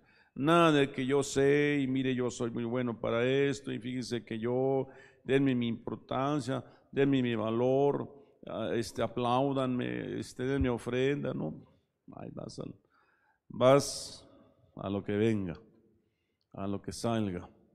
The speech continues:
Corintios nueve cuatro, no sea que si vinieron conmigo algunos macedonios y os hallaren desprevenidos,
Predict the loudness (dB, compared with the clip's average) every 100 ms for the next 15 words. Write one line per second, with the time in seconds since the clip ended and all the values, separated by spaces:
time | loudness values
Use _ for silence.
0 | _ _ _ _ _ _ _ _ _ 6
1 | 10 10 8 2 4 4 4 2 4 6
2 | 8 8 4 2 2 0 -6 -6 -4 -2
3 | 4 6 6 8 6 6 4 2 2 0
4 | -2 0 2 4 6 6 6 4 2 2
5 | 0 0 -4 -2 -2 0 0 0 -4 -6
6 | 0 0 0 -2 0 0 0 0 -2 -6
7 | -6 -2 0 2 2 0 -6